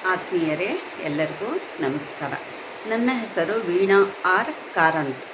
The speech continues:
ನಾನು ತೀರ್ಥಹಳ್ಳಿಯಿಂದ. ಕರುನಾಡ ಹಣತೆ ಕವಿ ಬಳಗ ಇವರು ಏರ್ಪಡಿಸಿರುವ ಒಂದು ಕಾರ್ಯಕ್ರಮ ಕವಿ ನುಡಿ. ಈ ಕಾರ್ಯಕ್ರಮಕ್ಕೆ ನಾನೊಂದು ಕವನವನ್ನು ಬರೆದಿದ್ದೀನಿ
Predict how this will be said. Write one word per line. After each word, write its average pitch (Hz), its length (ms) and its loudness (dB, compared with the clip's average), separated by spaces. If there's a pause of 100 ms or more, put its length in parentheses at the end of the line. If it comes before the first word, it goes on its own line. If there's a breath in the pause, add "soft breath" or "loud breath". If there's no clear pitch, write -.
(400)
ನಾನು 180 220 4 (380)
ತೀರ್ಥಹಳ್ಳಿಯಿಂದ. 156 920 0 (880)
ಕರುನಾಡ 240 560 2
ಹಣತೆ 196 460 2
ಕವಿ 170 320 0
ಬಳಗ 147 300 2 (680)
ಇವರು 160 320 -4
ಏರ್ಪಡಿಸಿರುವ 156 920 -2 (1000)
ಒಂದು 151 180 0
ಕಾರ್ಯಕ್ರಮ 151 540 -4 (760)
ಕವಿ 233 300 4
ನುಡಿ. 175 360 6 (760)
ಈ 247 100 -4
ಕಾರ್ಯಕ್ರಮಕ್ಕೆ 165 800 0 (580)
ನಾನೊಂದು 160 560 0
ಕವನವನ್ನು 175 680 4
ಬರೆದಿದ್ದೀನಿ 156 680 0